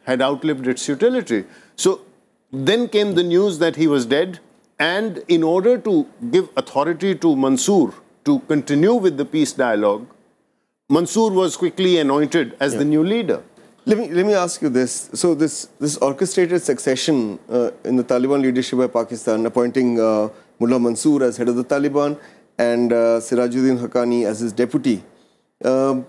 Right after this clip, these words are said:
Speaker 2: what impact has it had on the Taliban movement itself? Has it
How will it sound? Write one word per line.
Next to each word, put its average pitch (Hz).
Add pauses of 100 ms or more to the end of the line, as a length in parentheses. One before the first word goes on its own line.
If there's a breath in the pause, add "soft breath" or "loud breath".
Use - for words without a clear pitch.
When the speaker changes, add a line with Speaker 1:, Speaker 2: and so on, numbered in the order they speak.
(100)
Speaker 2:
what 180
impact 151
has 135
it 135
had 127
on 131
the 143
Taliban 143
movement 131
itself? 98
Has 127
it 139